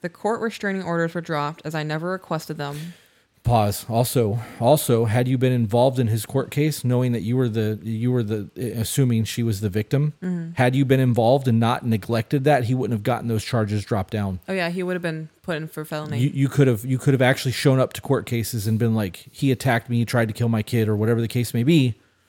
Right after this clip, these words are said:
Speaker 2: However that played out,
Speaker 1: Mm-hmm.
Speaker 2: you could have been in the courts fighting that and making that be known that you're still prevalent, because you not being there speaking up lets that shit get downplayed.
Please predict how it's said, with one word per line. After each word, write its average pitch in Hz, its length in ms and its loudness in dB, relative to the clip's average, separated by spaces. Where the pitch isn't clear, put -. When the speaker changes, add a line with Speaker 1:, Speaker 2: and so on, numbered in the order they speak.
Speaker 2:
However 147 360 8
that 139 180 4
played 120 220 2
out, 95 220 -2
Speaker 1:
Mm-hmm. 170 260 -8
Speaker 2:
you 135 120 4
could 151 160 4
have 120 140 4
been 143 300 6
in 139 140 4
the 131 80 0
courts - 520 0
fighting 135 480 4
that 101 200 0
and 117 120 -2
making 123 320 2
that 110 280 -2
be 120 240 0
known 123 420 2
that 113 100 -2
you're 107 160 -2
still 110 240 -2
prevalent, 113 440 0
because 107 320 -2
you 120 80 2
not 127 200 0
being 127 220 0
there 117 120 2
speaking 120 400 -4
up 113 180 -2
lets 113 200 -2
that 110 100 -4
shit 107 220 -8
get 101 100 -10
downplayed. 98 500 -8